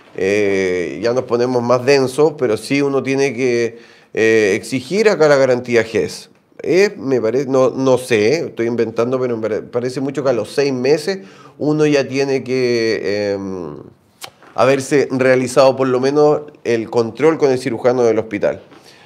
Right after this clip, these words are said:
Doc, ahora que pienso, el urobilinógeno no es del hígado, no me sonaba que fuese del riñón.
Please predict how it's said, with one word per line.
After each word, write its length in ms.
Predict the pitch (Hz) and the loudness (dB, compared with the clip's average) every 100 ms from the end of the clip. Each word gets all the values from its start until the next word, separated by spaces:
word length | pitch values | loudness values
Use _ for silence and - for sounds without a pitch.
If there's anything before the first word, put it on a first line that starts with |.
| _ _ _ - | _ _ _ -8
Doc, 360 | - 123 - - | 2 4 2 6
ahora 380 | 127 135 131 131 | 8 8 6 2
que 120 | 131 | -2
pienso, 640 | 120 135 139 139 151 147 - | 0 2 2 2 4 4 4
el 160 | 120 | 0
urobilinógeno 920 | 113 113 113 113 113 120 127 135 135 | 2 0 0 -2 -2 -2 -2 0 0
no 340 | 90 120 117 117 | 0 0 2 4
es 360 | 123 117 - | 2 -2 -4
del 260 | 123 113 101 | -2 -2 -4
hígado, 640 | 120 117 120 139 165 - - _ _ - | -6 2 2 4 0 -2 -14 _ _ -14
no 440 | 107 127 135 139 | -8 -2 0 2
me 320 | 143 139 - | 2 0 0
sonaba 640 | - 113 113 120 139 143 131 | -4 -2 2 4 4 4 2
que 140 | 120 | -6
fuese 340 | 123 131 127 | -2 -2 0
del 180 | 127 113 | 0 0
riñón. 460 | 107 110 117 98 | -2 0 0 0